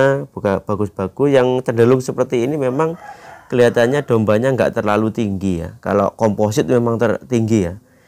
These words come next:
Komposit tinggi, badannya juga membulat dan panjang. Itu mungkin daya tariknya. Tapi kali ini memang kita, eh, memberikan, eh, crossingan ini untuk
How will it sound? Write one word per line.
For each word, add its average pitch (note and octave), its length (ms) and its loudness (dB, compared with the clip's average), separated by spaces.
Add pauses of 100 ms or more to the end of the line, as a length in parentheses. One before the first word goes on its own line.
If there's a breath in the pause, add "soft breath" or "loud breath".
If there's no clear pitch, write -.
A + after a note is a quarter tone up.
(160 soft breath)
Komposit G#2+ 480 -4
tinggi, A#2+ 640 0
badannya A2 480 -4
juga G2 240 -4
membulat G2 480 -2
dan F#2+ 240 -6
panjang. F2 480 -6
Itu A2 240 -8
mungkin G2+ 240 -6
daya G2 240 0
tariknya. G2 640 -2 (720 soft breath)
Tapi A2+ 240 -4
kali B2+ 240 4
ini D3 160 -2
memang C3+ 240 0
kita, C#3+ 560 0
eh, G#2+ 1200 0 (760)
memberikan, B2+ 800 -2 (640 soft breath)
eh, G#2 160 -2 (220)
crossingan A2+ 580 0
ini B2 240 0 (240)
untuk A#2 560 -4